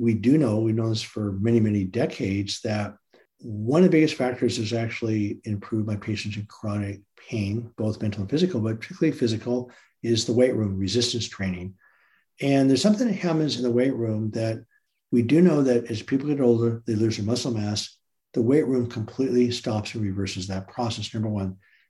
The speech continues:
Second of all, there's something about actually pushing the weights that changes the activity of the brain from being reactive to proactive. So it's not just the weights themselves and blood supply to the muscles. There's something to do with the nervous system to the muscles.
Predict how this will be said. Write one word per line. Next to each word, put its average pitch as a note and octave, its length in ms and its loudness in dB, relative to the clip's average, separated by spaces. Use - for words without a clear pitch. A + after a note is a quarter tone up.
Second G#3+ 260 2
of - 20 4
all, G3 60 6
there's D#3 120 6
something G#3+ 200 8
about C#3 200 4
actually C3 200 -2
pushing - 420 -2
the A#2+ 80 0
weights A#2+ 320 4
that A2 160 -6
changes C#3+ 460 -4
the B2+ 80 0
activity A#2 320 -2
of G#2+ 40 0
the G2 60 -4
brain A2 260 -2
from A2 140 -6
being A2 440 0
reactive A#2 520 2
to G#2 140 -4
proactive. C#3 800 -2
So C#3+ 340 4
it's - 180 0
not G#3+ 160 4
just A3+ 220 0
the D3+ 80 2
weights C3 360 2
themselves A#2 460 -2
and G#2+ 100 -2
blood A#2 140 2
supply A2+ 320 -4
to A2+ 80 -2
the G#2+ 80 -2
muscles. A#2 380 0
There's A2 160 -4
something F3 200 2
to D#3+ 100 2
do B2+ 80 6
with C3+ 180 0
the B2 60 -4
nervous A#2+ 260 0
system A2+ 480 -4
to C3 300 0
the A#2+ 100 0
muscles. A2+ 520 0